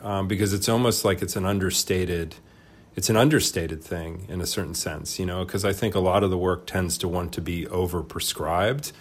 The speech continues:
you know, 'cause the fear of, like, all of a sudden, "Oh my gosh, I'm gonna let somebody sit down at a, at a computer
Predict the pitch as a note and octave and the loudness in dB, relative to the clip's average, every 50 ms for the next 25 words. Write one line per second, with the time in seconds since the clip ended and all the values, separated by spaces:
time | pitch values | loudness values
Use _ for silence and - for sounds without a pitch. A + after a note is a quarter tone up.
0 | - - - - - F#2 F2+ F2 F2+ F2+ F2+ F2 F2+ - F#2+ F2 - - D#2 - | -20 -20 -20 -10 -6 -4 -2 0 2 2 0 0 0 -2 -2 -2 -2 -4 -6 -6
1 | - - A2 G2+ G2+ G2+ G2 F#2 E2 E2 F2+ F2 E2+ E2 - - F#2 F2+ F2+ F2+ | -2 2 4 6 8 8 8 6 6 4 2 2 0 0 0 0 2 2 2 2
2 | - - G2 F2+ F2+ F2+ G2+ G#2+ G#2 G2 F2 D#2 D2+ - G2 G2 F#2 - - - | 2 0 0 0 0 0 0 0 2 2 0 -2 -2 0 2 2 2 0 -2 -6
3 | - - - - - G2 G#2 G2+ G#2 G#2 G2 G2+ F#2 - - - F#2+ F#2+ F2+ E2+ | -12 -18 -14 -4 -2 0 4 6 6 6 6 6 4 4 2 0 2 2 2 0
4 | - - G2 - - G2+ F2+ F2+ F#2 F#2 F#2 G2+ G2 E2 D#2+ E2 C#2+ - - - | 0 0 -2 0 0 0 2 2 2 2 0 0 0 -2 -2 -2 -4 -8 -12 -20
5 | - - - - - - - F2+ E2 D2 - - F2+ E2+ - - G2 G#2 G2+ F#2+ | -20 -20 -20 -20 -20 -10 -6 -4 -4 -2 -2 -4 -4 -4 -2 2 4 6 6 6
6 | F#2 D#2+ D#2+ D#2+ E2 D#2+ | 6 4 4 2 -2 -4